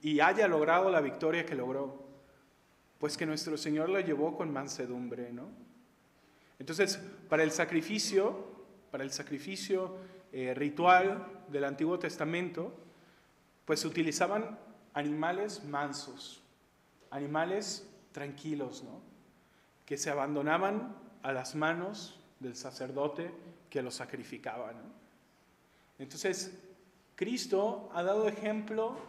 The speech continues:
no solo como buen pastor, sino también como oveja, ¿no? Y como oveja se ha atendido, ¿no? Y se ha dejado, pues, sacrificar para que tengamos vida.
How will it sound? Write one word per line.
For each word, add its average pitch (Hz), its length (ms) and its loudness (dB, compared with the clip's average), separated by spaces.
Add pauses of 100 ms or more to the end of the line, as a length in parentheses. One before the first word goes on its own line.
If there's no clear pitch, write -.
(260)
no 170 160 -2
solo 220 420 4
como 156 300 2
buen 170 280 0
pastor, 208 600 0
sino 156 380 -2
también 151 360 -2
como 185 300 0
oveja, 165 360 0 (380)
¿no? 131 120 -20 (760)
Y 160 300 -6
como 165 340 4
oveja 226 480 2 (480)
se - 160 2
ha 175 40 8
atendido, 202 520 2
¿no? 160 220 -2 (360)
Y 151 80 -2
se 170 140 2
ha 170 40 8
dejado, 196 680 4 (520)
pues, - 440 -6 (200)
sacrificar 147 880 -2 (480)
para 143 160 0
que 143 100 -2
tengamos 143 500 -2
vida. 143 300 -4